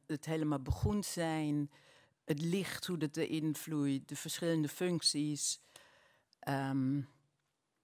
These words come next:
ja, dus valt wat voor te zeggen. Ik snap de nominatie.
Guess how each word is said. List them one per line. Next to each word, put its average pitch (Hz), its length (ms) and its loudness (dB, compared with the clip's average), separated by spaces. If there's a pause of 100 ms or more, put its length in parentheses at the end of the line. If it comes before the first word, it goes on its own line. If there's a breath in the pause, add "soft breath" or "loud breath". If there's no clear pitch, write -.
(520)
ja, 160 260 2 (220)
dus - 260 -4
valt 180 260 2
wat 165 160 0
voor 156 200 0
te 139 120 -8
zeggen. 127 360 -6 (140)
Ik - 200 -14
snap 151 280 -4
de 139 80 -4
nominatie. 143 800 -2